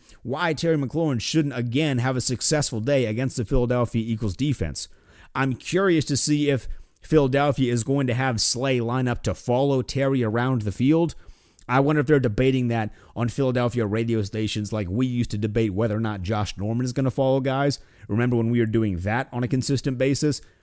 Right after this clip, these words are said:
I don't know if Darius Slay is going to follow Terry McLaurin around the field, but if that is the case,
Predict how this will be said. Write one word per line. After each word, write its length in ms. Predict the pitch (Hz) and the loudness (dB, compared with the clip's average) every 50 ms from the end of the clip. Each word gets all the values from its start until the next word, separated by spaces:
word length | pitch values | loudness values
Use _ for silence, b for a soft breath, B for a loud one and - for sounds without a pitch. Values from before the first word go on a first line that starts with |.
| b b b b - | b b b b 0
I 100 | 143 175 | 2 4
don't 160 | 196 175 151 | 4 4 4
know 180 | 160 170 165 | 4 6 6
if 120 | 156 131 120 | 6 4 2
Darius 400 | 123 143 147 147 139 135 113 - | 2 2 2 2 2 2 0 0
Slay 240 | - 131 135 131 131 | 0 0 0 2 0
is 80 | 123 | 0
going 180 | 117 123 120 117 | 0 0 0 0
to 80 | 107 | 0
follow 380 | 98 - 127 123 127 127 123 117 | -2 -2 0 0 2 2 2 2
Terry 240 | 107 - 127 120 117 | 0 -2 -2 -2 -2
McLaurin 420 | 107 104 - - 131 131 123 110 | -2 -4 -4 -4 -2 -2 0 0
around 260 | 104 107 113 113 113 | 0 0 0 0 0
the 80 | 104 90 | -2 -4
field, 380 | - - 143 139 123 110 104 B B B B B | -2 0 0 2 2 0 -2 B B B B B
but 180 | - 104 127 135 | -2 -2 -2 0
if 200 | 147 165 170 - | 2 0 2 2
that 180 | - 185 170 151 | 2 2 2 2
is 200 | 170 185 - - | 2 0 0 0
the 100 | 147 123 | -2 0
case, 420 | - 160 185 175 147 123 - b | 2 2 4 4 4 2 2 b